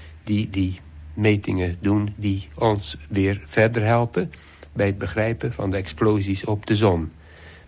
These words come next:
Maar niet alleen dat, je hebt ook nog,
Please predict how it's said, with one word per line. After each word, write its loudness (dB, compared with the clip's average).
Maar 4
niet 6
alleen 2
dat, 2
je -4
hebt 0
ook 0
nog, -2